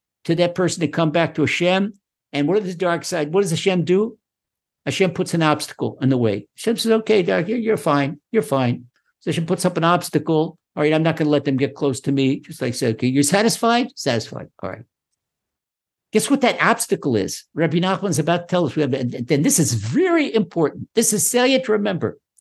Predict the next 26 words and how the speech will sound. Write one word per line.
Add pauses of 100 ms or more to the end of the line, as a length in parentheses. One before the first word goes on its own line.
(640)
The
obstacle (1600)
is
one
big (140)
Purim
costume, (360)
and
it's
Hashem. (1040)
The
obstacle
that's
in
your
way,
that's
Hashem. (160)
Hashem
is
dressed
up (500)
as
a
nasty
boss.